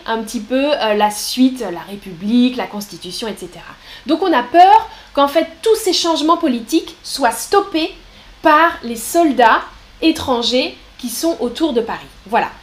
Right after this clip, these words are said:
Donc les gens sont stressés et ils décident de prendre les armes. Alors qui prend les armes ? Voilà un petit peu le portrait des émeutiers.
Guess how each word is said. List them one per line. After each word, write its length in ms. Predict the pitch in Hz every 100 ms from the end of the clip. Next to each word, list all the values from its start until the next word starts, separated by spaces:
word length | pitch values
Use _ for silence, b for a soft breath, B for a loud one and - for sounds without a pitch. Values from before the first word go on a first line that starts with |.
| B B -
Donc 320 | 320 349 202 - - - -
les 160 | 247 330
gens 220 | 269 196 - - - -
sont 320 | - - 311 240 - - - -
stressés 580 | - - 349 - 196 214 -
et 60 |
ils 140 | 285 247
décident 440 | 190 190 285 302 - 185
de 80 |
prendre 400 | 190 - 240 220
les 260 | 175 156 180
armes. 260 | 147 - - - -
Alors 220 | 254 - -
qui 140 | - 466 480
prend 180 | - 302
les 220 | 208 180
armes ? 280 | 170 214 - B B B B -
Voilà 180 | 269 320
un 80 | 247
petit 140 | 320
peu 120 | 311
le 140 | 370 233
portrait 680 | - 349 - - - 330 381 202
des 400 | 214 208 185 269
émeutiers. 580 | 302 262 - - 180